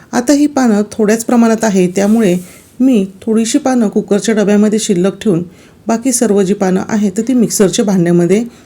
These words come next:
घालून घेतलेली आहे. त्याचबरोबर यामध्ये मी दोन चमचा एवढे चणा डाळीचे पीठसुद्धा घातलेले आहे.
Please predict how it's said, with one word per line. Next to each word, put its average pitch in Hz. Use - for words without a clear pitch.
घालून 175
घेतलेली 160
आहे. 151
त्याचबरोबर 254
यामध्ये 220
मी 190
दोन 190
चमचा 226
एवढे 190
चणा 196
डाळीचे 170
पीठसुद्धा 175
घातलेले 165
आहे. 151